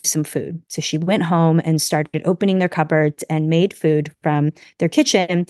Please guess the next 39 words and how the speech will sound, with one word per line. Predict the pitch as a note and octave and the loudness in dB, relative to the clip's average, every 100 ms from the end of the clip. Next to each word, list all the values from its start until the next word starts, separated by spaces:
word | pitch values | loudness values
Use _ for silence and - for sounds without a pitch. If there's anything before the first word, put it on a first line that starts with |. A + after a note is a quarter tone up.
| - - | -8 -10
to | - | -4
bring | F3+ E3+ D#3+ | 0 0 0
to | D3 | -2
her. | D3+ D3 - - | -6 -6 -10 -4
But | - D#3+ | -2 0
before | - F#3 A3 A#3 | -2 0 2 2
she | - A#3 | 2 -2
could | - F#3+ | -4 -2
go | F#3 F3 | 0 2
back | E3+ E3 E3 E3 | 2 2 2 -2
to | - | -10
find | F3 E3 D#3 D#3 | -4 -2 0 -2
the | D3 | -2
old | D#3+ | -2
woman | F#3+ D#4+ C4 G#3+ | 2 4 4 2
on | F#3 | 0
the | F3+ | -2
side | F3 D#3+ | -2 -2
of | D3+ | -2
the | D#3+ | -6
street, | - C#4 C4 - | -2 0 0 -2
her | F#3 | -6
father | - E3 F3+ | 0 0 0
came | A3 A#3+ A3+ | -2 0 0
home, | E3 D3+ E3 E3+ _ - - | 0 -2 -4 -6 _ -20 -12
saw | - F#3+ F#3+ | 0 4 4
that | G3 | 2
she | E3+ F3+ | 0 -2
was | F3 | -4
giving | - F3+ F#3+ | -2 -2 0
away | F#3+ F#3+ | 0 0
their | F3 G3+ | 0 -2
food | - E3 D#3+ | 0 0 2
and | E3+ | 2
had | D#3+ | 0
given | D3 D#3 E3 | 0 0 2
away | E3 F3 | 2 2
a | |
peach, | F3 - D#3 D3 | -2 -2 -4 -4